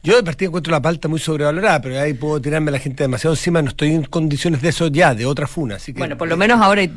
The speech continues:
Speaker 2: hay, hay cuestionamientos respecto al uso del agua, y
Speaker 1: No la
Speaker 2: hay
Speaker 1: encuentro
Speaker 2: como otras
Speaker 1: mala.
Speaker 2: consideraciones respecto de la
Speaker 1: La
Speaker 2: palta.
Speaker 1: encuentro rica,
Speaker 2: ¿Mm?
Speaker 1: más
Speaker 2: Rica.
Speaker 1: sobrevalorada.
Speaker 2: No,
Speaker 1: No, no, no, no me
Speaker 2: tanto
Speaker 1: parece que
Speaker 2: sobrevalorada.
Speaker 1: sea una ostra, digamos, no me parece que sea una centolla.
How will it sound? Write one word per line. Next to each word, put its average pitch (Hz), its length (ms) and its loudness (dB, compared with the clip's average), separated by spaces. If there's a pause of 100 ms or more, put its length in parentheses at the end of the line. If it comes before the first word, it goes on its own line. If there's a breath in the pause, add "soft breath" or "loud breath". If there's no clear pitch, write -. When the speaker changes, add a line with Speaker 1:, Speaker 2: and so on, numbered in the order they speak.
Speaker 2:
hay, 143 280 -4
hay 165 140 -4
cuestionamientos 196 680 0
respecto 180 300 -4
al 165 80 -2
uso 175 160 -2
del 160 140 2
agua, 185 680 2
y 165 60 -8
Speaker 1:
No 160 80 -6
la 202 60 2
Speaker 2:
hay 262 60 -2
Speaker 1:
encuentro 165 340 -4
Speaker 2:
como 185 80 -2
otras 202 180 2
Speaker 1:
mala. - 80 0
Speaker 2:
consideraciones 190 680 -2
respecto 151 420 -10
de 139 60 -8
la 139 80 -6
Speaker 1:
La 131 60 -10
Speaker 2:
palta. 135 140 -8
Speaker 1:
encuentro 160 340 -6
rica, 190 300 0
Speaker 2:
¿Mm? - 600 -6
Speaker 1:
más 190 420 -4
Speaker 2:
Rica. - 260 -8
Speaker 1:
sobrevalorada. 117 1120 0 (400)
Speaker 2:
No, 160 160 -6
Speaker 1:
No, 117 280 -10
no, - 0 -
no, 123 180 -8
no 127 140 -6
me 127 40 -6
Speaker 2:
tanto 123 100 -4
Speaker 1:
parece 147 300 -4
que - 80 -2
Speaker 2:
sobrevalorada. - 0 -
Speaker 1:
sea 160 140 -2
una 147 200 4
ostra, 135 440 0
digamos, 101 320 -10
no 107 80 -12
me 113 80 -10
parece 127 260 -8
que 139 80 -4
sea 135 480 0
una 123 140 -6
centolla. 120 520 -4